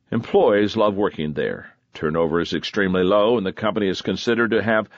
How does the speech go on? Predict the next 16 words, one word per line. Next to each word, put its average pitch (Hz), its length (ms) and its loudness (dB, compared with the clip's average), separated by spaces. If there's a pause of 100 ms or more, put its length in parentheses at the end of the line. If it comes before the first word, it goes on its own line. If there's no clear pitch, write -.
(280)
the 85 100 -4
most 110 240 0
productive 110 560 -2
workforce 107 680 -2
in 107 120 0
the 92 80 2
industry. 71 600 -6 (760)
And 123 80 4
is 123 140 -2
extremely 151 480 2
popular 160 500 -2
with 127 200 0
customers. - 640 -6 (420)
Southwest 82 640 0
gets - 220 -2
consistently 87 840 -4